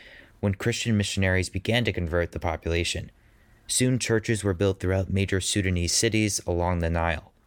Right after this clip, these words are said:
Around the fifteenth century, after trying to invade and settle in Sudan for years, Arabic Muslims from Egypt began to settle in the region. Soon, the north of Sudan, an area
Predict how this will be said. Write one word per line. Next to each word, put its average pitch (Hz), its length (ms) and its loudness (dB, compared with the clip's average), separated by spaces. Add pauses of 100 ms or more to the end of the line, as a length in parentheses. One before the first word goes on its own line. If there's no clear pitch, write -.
(220)
Around 131 280 2
the 123 80 2
fifteenth 120 520 -2
century, 92 580 0
after - 220 -6
trying 120 460 0
to 98 180 0
invade 92 520 2 (220)
and 87 80 -2
settle 107 400 2
in 92 80 0
Sudan 85 400 0
for 80 180 -4
years, 80 640 0 (460)
Arabic 127 340 0
Muslims 104 480 2
from 92 200 -2
Egypt 92 440 -2
began 104 400 0
to 95 80 0
settle 82 400 -2
in 78 100 -6
the 76 80 -4
region. - 380 -6 (1200)
Soon, 165 360 2
the 160 120 2
north 113 360 2
of 95 80 0
Sudan, 87 460 0
an 87 260 -4
area 104 440 2